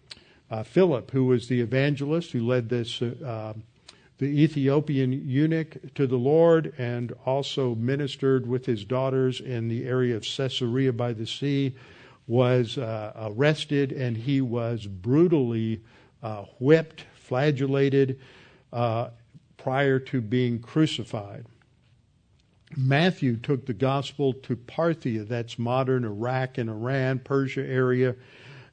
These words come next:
and he was, uh, killed with the sword around A D sixty. James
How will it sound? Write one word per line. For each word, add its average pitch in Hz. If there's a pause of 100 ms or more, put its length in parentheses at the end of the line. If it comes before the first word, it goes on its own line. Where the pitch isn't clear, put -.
(120)
and 135
he 156
was, 135 (440)
uh, 120 (100)
killed 165
with 139
the 127
sword 135
around 127
A 139
D 131
sixty. - (920)
James 165